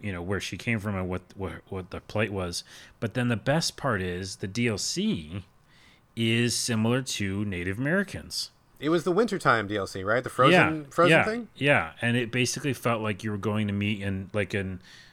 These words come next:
Speaker 1: a native tribe, and some people go like, "Oh, that's like, um, you know, what's the word for it?" Um,
Speaker 2: Appropriation?
Speaker 1: appropriation, yeah. I don't think so. I think they just took cues on a, a native type culture, and then they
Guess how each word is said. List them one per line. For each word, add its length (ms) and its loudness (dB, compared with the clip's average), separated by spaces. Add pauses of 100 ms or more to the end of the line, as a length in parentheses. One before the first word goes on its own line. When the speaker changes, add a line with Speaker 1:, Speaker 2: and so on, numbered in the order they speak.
Speaker 1:
a 100 -6
native 540 0
tribe, 680 -2 (520)
and 440 0
some 240 2
people 240 0
go 140 2
like, 200 0
"Oh, 280 -2
that's 240 -2
like, 260 -4
um, 380 -6
you 100 -4
know, 240 -8 (240)
what's 140 -12
the 100 -4
word 220 -6
for 260 -10
it?" 100 -12 (600)
Um, 340 -4
Speaker 2:
Appropriation? 560 4
Speaker 1:
appropriation, 680 2
yeah. 220 -4
I 100 4
don't 200 0
think 160 -8
so. 120 -2
I 60 -2
think 160 -2
they 80 0
just 220 -4
took 180 -2
cues 400 0
on 400 -2 (560)
a, 100 -2 (280)
a 100 0
native 280 2
type 220 -4
culture, 480 0
and 260 2
then 200 0
they 320 -2